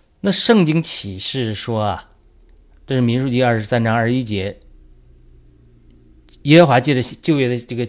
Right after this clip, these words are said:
所谓的假先知巴兰的口说的，神在眼中的以色列是无罪的。哎，我们明明知道以色列是瞒了、被盗、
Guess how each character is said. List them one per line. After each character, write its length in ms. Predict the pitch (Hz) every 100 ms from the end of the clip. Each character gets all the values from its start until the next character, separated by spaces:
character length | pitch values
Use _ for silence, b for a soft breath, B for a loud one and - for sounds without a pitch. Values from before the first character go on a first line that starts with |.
| -
所 240 | - - 107
谓 80 | 135
的 40 |
假 280 | - 202 -
先 240 | 135 117
知 160 | 117 117
巴 200 | 113 113
兰 260 | 90 82 80
的 80 |
口 200 | - -
说 160 | - 113
的， 80 | 80
神 220 | - 120
在 220 | 131 120 - _ -
眼 220 | 110 92
中 100 | 117
的 80 | 104
以 40 |
色 100 | 98
列 140 | 120 113
是 60 |
无 180 | 107 131
罪 200 | 175 226
的。 140 | - - _ _ _ _ _ _ -
哎， 260 | 180 247 240 b b b -
我 120 | 180
们 80 | 139
明 160 | 131
明 140 | 170 127
知 80 | 131
道 80 |
以 160 | 110 104
色 80 | 110
列 100 | 104
是 300 | 104 98 98 _
瞒 180 | 104 107
了、 160 | 113 - _ _ _ _
被 240 | - 139 98
盗、 400 | 110 107 -